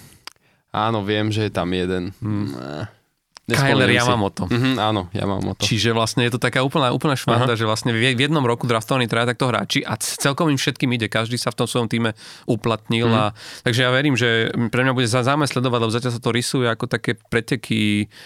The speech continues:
Speaker 2: McDavida, Pastrňáka a
Speaker 1: Áno, áno.
Speaker 2: Jasona Robertsona ako prekvapivo hráča.
Speaker 1: Hej.
Speaker 2: No prekvapivo, ako vravíš, minulú sezónu dal cez, cez štyridsať gólov, čiže...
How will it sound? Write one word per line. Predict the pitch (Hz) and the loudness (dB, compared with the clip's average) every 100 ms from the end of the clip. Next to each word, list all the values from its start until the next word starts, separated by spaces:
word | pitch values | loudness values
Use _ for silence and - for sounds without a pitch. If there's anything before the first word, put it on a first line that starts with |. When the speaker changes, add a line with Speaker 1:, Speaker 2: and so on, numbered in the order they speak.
| - - | -20 -4
Speaker 2:
McDavida, | 117 117 120 123 127 123 117 110 110 | 0 2 2 2 2 2 2 2 0
Pastrňáka | 110 110 107 131 123 117 110 - 113 | 0 -2 -2 -2 0 0 -2 -2 -2
a | 113 123 113 104 107 | -2 -2 -2 -2 -2
Speaker 1:
Áno, | 104 95 | -2 -2
áno. | 98 95 | -2 -2
Speaker 2:
Jasona | 113 220 - 131 117 | -2 0 0 0 0
Robertsona | 117 147 139 110 101 104 | 0 -2 -2 -2 0 -2
ako | - | -4
prekvapivo | 101 104 - 113 113 107 107 | -4 -4 -4 -6 -2 -2 0
hráča. | 107 104 104 104 | 0 0 2 0
Speaker 1:
Hej. | 104 - | -2 -4
Speaker 2:
No | 131 | -2
prekvapivo, | 110 113 - 92 | -2 -2 -2 -2
ako | - - | -4 -4
vravíš, | 110 107 92 | 0 0 0
minulú | 110 | -2
sezónu | 104 110 110 | -2 -2 0
dal | 98 92 | 0 -2
cez, | - - - | -2 -4 -6
cez | - - - 110 | -10 -8 -4 -2
štyridsať | - 104 - | -2 -4 -4
gólov, | 104 101 104 95 | -2 0 0 -2
čiže... | - 101 | -4 -4